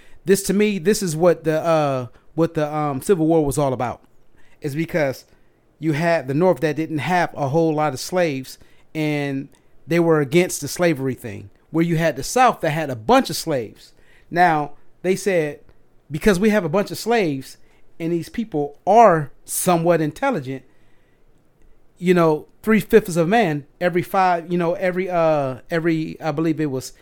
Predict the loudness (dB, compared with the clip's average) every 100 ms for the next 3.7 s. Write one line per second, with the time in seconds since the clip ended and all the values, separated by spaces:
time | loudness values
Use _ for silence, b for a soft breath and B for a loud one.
0 | b b b _ -2 -2 -2 2 2 2
1 | -2 -6 -6 -4 -4 -6 -10 -20 -20 -4
2 | 0 2 2 2 2 -2 -2 -2 0 -2
3 | -2 -2 -2 -2 -4 -8 -20